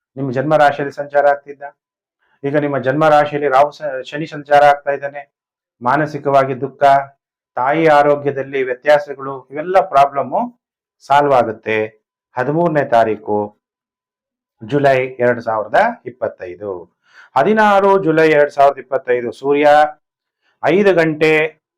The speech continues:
ಮೂವತ್ತೆರಡು ನಿಮಿಷಕ್ಕೆ ರಾಶಿ ಪರಿವರ್ತನೆ, ಮಿಥುನ ರಾಶಿಯಿಂದ ಕರ್ಕಾಟಕ ರಾಶಿಗೆ. ಸೂರ್ಯ ನಿಮಗೆ ಆರನೇ ಮನೆ ಅಧಿಪತಿ,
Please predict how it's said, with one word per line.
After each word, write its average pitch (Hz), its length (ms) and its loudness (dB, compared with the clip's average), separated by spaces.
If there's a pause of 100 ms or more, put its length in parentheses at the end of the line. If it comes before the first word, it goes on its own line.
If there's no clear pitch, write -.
(140)
ಮೂವತ್ತೆರಡು 147 540 0
ನಿಮಿಷಕ್ಕೆ 123 800 -4 (380)
ರಾಶಿ 139 300 -2
ಪರಿವರ್ತನೆ, 123 920 -4 (320)
ಮಿಥುನ 147 220 -2
ರಾಶಿಯಿಂದ 139 640 0 (460)
ಕರ್ಕಾಟಕ 123 520 -2
ರಾಶಿಗೆ. 117 800 0 (520)
ಸೂರ್ಯ 185 320 0
ನಿಮಗೆ 170 420 2 (200)
ಆರನೇ 165 340 2
ಮನೆ 135 220 -4
ಅಧಿಪತಿ, 131 680 -8